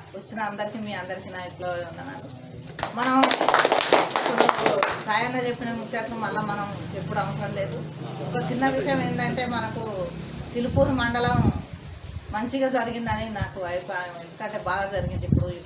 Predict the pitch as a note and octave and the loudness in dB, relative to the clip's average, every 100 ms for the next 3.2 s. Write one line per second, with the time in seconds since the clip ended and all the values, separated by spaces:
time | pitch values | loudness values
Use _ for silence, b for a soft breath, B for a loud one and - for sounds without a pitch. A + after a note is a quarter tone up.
0 | F3 F3 G3 G3+ F#3 F3+ F3+ F3 E3+ - | -8 -8 -6 -4 -6 -8 -8 -8 -10 -16
1 | - - - F#3+ F3+ G#3 G#3 G#3+ G#3 F#3+ | -18 -16 -14 -12 -8 -6 -4 -6 -6 -6
2 | G3 F#3 F3+ F3+ - - - F#3 G#3 G#3 | -4 -6 -8 -10 -12 -12 -12 -10 -8 -2
3 | G3 | 0